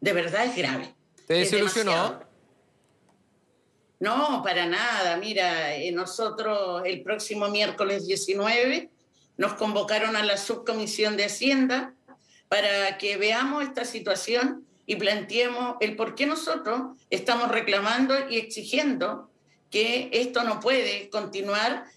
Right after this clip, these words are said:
Speaker 1: con lo que está planteando el Ministerio de Salud.
Speaker 2: Ujú. Eh, ¿esto puede significar alguna movilización?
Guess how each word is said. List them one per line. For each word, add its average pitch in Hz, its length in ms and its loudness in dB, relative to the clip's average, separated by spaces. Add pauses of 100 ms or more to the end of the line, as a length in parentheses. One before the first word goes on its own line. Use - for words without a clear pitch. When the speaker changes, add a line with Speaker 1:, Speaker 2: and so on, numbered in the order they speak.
(120)
Speaker 1:
con 208 140 2
lo 208 100 0
que - 80 0
está 208 220 0
planteando 214 800 0
el 202 160 0
Ministerio 196 540 0
de 175 100 0
Salud. 139 520 -4
Speaker 2:
Ujú. 87 480 -8 (380)
Eh, 147 200 2
¿esto 175 260 2
puede 185 160 2
significar 160 480 0
alguna 160 300 0
movilización? 151 760 -2